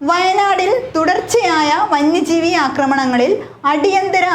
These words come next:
ഇടപെടൽ ആവശ്യപ്പെട്ടുള്ള ഹർത്താൽ പുരോഗമിക്കുകയാണ്. ഇന്നലെ രാത്രി കോഴിക്കോട് മെഡിക്കൽ കോളേജ് ആശുപത്രിയിൽ പോസ്റ്റ്മോർട്ടം പൂർത്തിയാക്കിയ ശേഷം ഇന്നാണ് നാട്ടിലേക്ക് കൊണ്ടുപോയത്.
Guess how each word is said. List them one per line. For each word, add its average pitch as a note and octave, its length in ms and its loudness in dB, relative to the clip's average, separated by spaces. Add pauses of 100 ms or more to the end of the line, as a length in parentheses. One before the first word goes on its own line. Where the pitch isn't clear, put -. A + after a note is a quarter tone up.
ഇടപെടൽ D4+ 640 0
ആവശ്യപ്പെട്ടുള്ള C#4+ 800 0
ഹർത്താൽ C#4+ 680 0 (100)
പുരോഗമിക്കുകയാണ്. B3+ 1000 0 (480)
ഇന്നലെ C#4 340 2
രാത്രി C#4 520 0
കോഴിക്കോട് D4+ 760 0
മെഡിക്കൽ C#4 380 0
കോളേജ് D4 500 0
ആശുപത്രിയിൽ B3+ 920 0 (440)
പോസ്റ്റ്മോർട്ടം F#4+ 760 0 (200)
പൂർത്തിയാക്കിയ E4+ 840 0
ശേഷം D4+ 560 0 (180)
ഇന്നാണ് D#4+ 840 0
നാട്ടിലേക്ക് C#4+ 680 0
കൊണ്ടുപോയത്. G#3 760 0